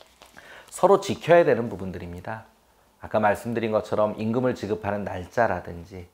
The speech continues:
임금을 지급하는 방법이라든지 이런 부분들 반드시 지키셔야 되고요. 또 우리 점주님들 같은 경우도 함부로 이렇게 아르바이트생이라고 해서 대하면 안 됩니다. 존중하는 부분들에서 이제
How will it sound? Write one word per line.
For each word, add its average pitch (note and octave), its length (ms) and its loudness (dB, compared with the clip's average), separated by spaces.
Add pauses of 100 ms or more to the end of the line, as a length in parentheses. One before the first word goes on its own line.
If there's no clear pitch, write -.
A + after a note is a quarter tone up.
(520)
임금을 A2 360 -2
지급하는 G2 500 -4
방법이라든지 F#2 880 -4
이런 F#2 320 -10
부분들 F#2+ 640 -8 (840)
반드시 A2+ 400 -6
지키셔야 A2 400 0
되고요. A2 480 -8 (380)
또 B2 120 4
우리 A#2+ 220 0
점주님들 D3+ 540 0
같은 B2+ 260 4
경우도 A2+ 800 2 (320)
함부로 G3 480 4
이렇게 E2+ 500 -8
아르바이트생이라고 F2+ 840 -4
해서 F2 520 -4 (240)
대하면 G#2 360 -2
안 F#2 200 -2
됩니다. F2+ 440 -10 (380)
존중하는 A2 540 2
부분들에서 F2+ 500 -6
이제 F2 300 -10